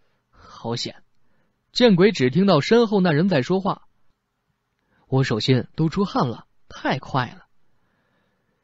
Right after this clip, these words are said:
”“迟了也不要紧，我掉一级也没什么大不了的。”叶小五笑着说。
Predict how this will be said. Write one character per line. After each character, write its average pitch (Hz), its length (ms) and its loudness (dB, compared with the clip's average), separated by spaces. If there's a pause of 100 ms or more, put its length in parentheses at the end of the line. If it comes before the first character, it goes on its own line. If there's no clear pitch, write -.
(200)
”“迟 - 200 -6
了 131 160 0
也 104 100 -4
不 101 120 -10
要 139 200 -2
紧， - 160 -14 (320)
我 190 240 0
掉 208 240 -2
一 120 80 -2
级 117 320 -2 (160)
也 131 160 -4
没 110 220 -2
什 180 120 -4
么 131 80 -4
大 156 180 -4
不 123 60 -6
了 113 220 -8
的。” 120 180 -6 (580)
叶 143 320 4
小 135 220 0
五 117 240 0
笑 147 300 -4
着 98 100 -16
说。 - 280 -16